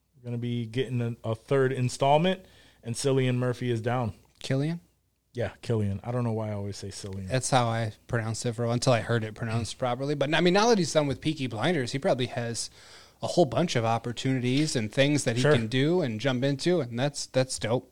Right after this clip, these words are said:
Speaker 1: Sure.
Speaker 2: He's going to that throwback. He knows that that was his bread and butter.
Speaker 1: He's another one, man.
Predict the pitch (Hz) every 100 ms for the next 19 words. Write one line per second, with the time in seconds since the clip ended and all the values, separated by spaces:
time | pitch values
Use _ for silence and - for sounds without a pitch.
0 | _ - 131 127 - _ 131 113 127 120
1 | 120 120 110 - 127 139 139 143 151 -
2 | 175 117 110 127 117 120 117 113 113 117
3 | 117 123 117 127 147 160 180 - 151 220
4 | 190 214 147 110 104 107